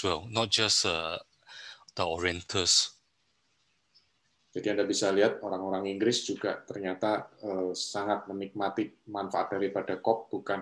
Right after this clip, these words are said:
Speaker 2: hanya, eh, eh, Oriental saja.
Speaker 1: Uh, do I still have time? If I still have time, I'll continue with some of these, uh, points. If not, uh, I stop here.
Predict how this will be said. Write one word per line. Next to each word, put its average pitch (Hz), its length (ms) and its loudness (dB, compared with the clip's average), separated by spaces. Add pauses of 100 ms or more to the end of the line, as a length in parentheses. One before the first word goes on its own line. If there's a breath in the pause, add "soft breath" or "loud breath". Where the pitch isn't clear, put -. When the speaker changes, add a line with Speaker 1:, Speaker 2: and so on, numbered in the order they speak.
Speaker 2:
hanya, 95 320 -2 (240)
eh, 90 320 -4 (400)
eh, 92 140 -4 (100)
Oriental 95 480 0
saja. 95 240 -2 (3000 loud breath)
Speaker 1:
Uh, 107 400 0 (1120 loud breath)
do 120 160 4
I 143 240 8
still 139 320 8
have 110 160 4
time? 135 400 2
If 110 160 4
I 104 160 6
still 131 320 8
have - 80 -2
time, 127 240 4
I'll 92 240 6
continue 101 560 4
with - 160 -6 (960 loud breath)
some 110 240 8
of 85 160 4
these, 98 240 8
uh, 82 320 2
points. 98 320 2
If 101 200 2
not, 113 240 8
uh, 92 440 2
I 98 160 -2
stop - 480 4
here. 113 240 2